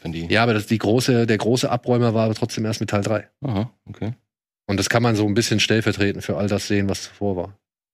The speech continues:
Speaker 2: Obwohl ich glaub, auch vorher schon, glaub ich, für, weiß ich nicht, Effekte oder Tonschnitt oder so bestimmt auch Sachen, ähm, an Herr der Ringe ausgezeichnet wurden.
Speaker 1: Okay, ich find das Argument trotzdem treffender, wenn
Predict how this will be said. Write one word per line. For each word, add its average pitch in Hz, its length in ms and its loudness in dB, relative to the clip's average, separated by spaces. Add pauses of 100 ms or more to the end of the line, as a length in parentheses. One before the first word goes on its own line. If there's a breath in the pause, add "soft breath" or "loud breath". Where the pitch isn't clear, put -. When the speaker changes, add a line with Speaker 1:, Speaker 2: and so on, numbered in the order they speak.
Speaker 2:
Obwohl 107 240 2
ich 110 100 0
glaub, 113 180 2
auch 110 120 0
vorher 113 320 2
schon, 104 240 0
glaub 98 180 0
ich, - 120 -6
für, 101 360 0
weiß 101 120 0
ich 90 60 -6
nicht, - 260 -4 (280 loud breath)
Effekte 107 460 -2
oder 98 180 -2
Tonschnitt 104 440 -2
oder 101 140 0
so 101 220 0
bestimmt 101 340 -2
auch - 280 -6 (160)
Sachen, 98 500 -2
ähm, 95 380 -4 (120)
an 98 100 -6
Herr 101 100 2
der 98 120 2
Ringe 101 160 2
ausgezeichnet 95 460 -6
wurden. 92 140 -8
Speaker 1:
Okay, 104 120 0
ich - 80 -2
find 113 140 2
das 92 120 0
Argument 95 260 0
trotzdem - 280 -6
treffender, 90 340 -4
wenn 87 280 -6